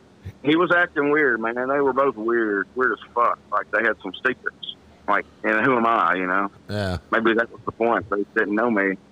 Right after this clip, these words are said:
Speaker 1: But they chose to sit next to me.
Speaker 2: Hmm.
Speaker 1: Southwest,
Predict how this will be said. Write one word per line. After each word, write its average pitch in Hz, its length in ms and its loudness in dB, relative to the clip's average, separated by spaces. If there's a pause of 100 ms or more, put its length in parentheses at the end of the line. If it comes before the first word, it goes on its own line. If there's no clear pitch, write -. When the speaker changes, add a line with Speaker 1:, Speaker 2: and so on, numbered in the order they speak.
(920)
Speaker 1:
But 135 380 2
they 127 160 2
chose 139 380 0
to 113 160 -4
sit 127 160 0
next 123 260 -6
to 110 80 -4
me. 90 180 -10 (2000)
Speaker 2:
Hmm. 123 280 0
Speaker 1:
Southwest, 127 500 2